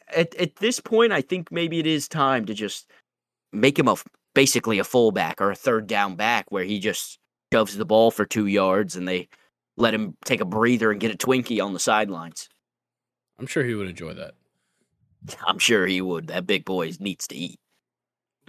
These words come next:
Speaker 2: But on top of this news, Matt Lombardo also stated that the Bills are a team to watch for Zeke. So once again,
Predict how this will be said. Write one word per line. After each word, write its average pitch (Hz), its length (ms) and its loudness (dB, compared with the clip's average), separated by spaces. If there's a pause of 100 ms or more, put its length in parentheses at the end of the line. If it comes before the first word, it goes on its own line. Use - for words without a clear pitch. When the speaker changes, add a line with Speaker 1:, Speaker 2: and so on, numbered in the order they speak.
Speaker 2:
But 151 300 4 (680)
on 139 160 -4
top 151 240 4
of 113 140 -6
this 110 340 -2 (100)
news, 104 640 -4
Matt 139 260 0
Lombardo 127 680 2
also 131 320 2
stated 98 540 -2 (400)
that 120 220 2 (120)
the 135 120 -6
Bills 135 560 2
are 139 220 6
a 131 60 2
team 135 300 -2
to 120 80 -2
watch 113 280 -2
for 113 160 -6
Zeke. 107 420 -6
So - 180 -6
once 117 320 -2
again, 117 440 0